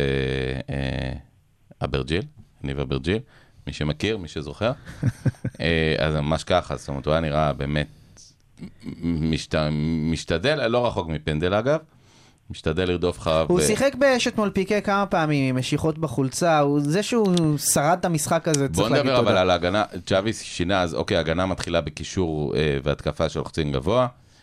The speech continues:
Speaker 1: אה, שי עושה כן עם הראש, אה, חד משמעית, אבל... אבל גם ההגנה עצמה הייתה מאורגנת לא רע, כולל במתפרצת אחת מאוד מסוכנת, אה, שבעצם הם עמדו יפה,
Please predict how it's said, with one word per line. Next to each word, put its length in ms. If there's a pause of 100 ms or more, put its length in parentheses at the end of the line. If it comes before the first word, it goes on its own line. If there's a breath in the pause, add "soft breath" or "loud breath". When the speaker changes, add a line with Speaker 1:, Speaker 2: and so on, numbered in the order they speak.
(280 soft breath)
Speaker 1:
אה, 0 (480)
שי 140
עושה 240
כן 200
עם 140
הראש, 380
אה, 180 (640)
חד 200
משמעית, 480
אבל... 400 (460 soft breath)
אבל 100
גם 160
ההגנה 420
עצמה 360
הייתה 300
מאורגנת 520
לא 160
רע, 100
כולל 220
במתפרצת 600
אחת 220
מאוד 140
מסוכנת, 680 (640 loud breath)
אה, 360
שבעצם 480
הם 120
עמדו 280
יפה, 380